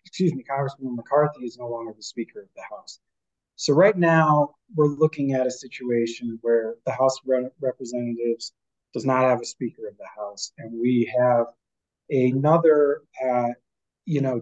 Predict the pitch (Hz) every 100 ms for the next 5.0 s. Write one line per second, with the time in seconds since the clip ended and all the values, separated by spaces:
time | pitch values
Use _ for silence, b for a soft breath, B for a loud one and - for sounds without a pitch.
0 | - 156 180 143 127 123 127 123 _ -
1 | 143 139 139 131 127 127 123 139 165 160
2 | 131 123 - - 123 117 - 127 120 117
3 | 143 165 - _ _ _ _ _ _ _
4 | _ - - 147 139 139 139 185 190 151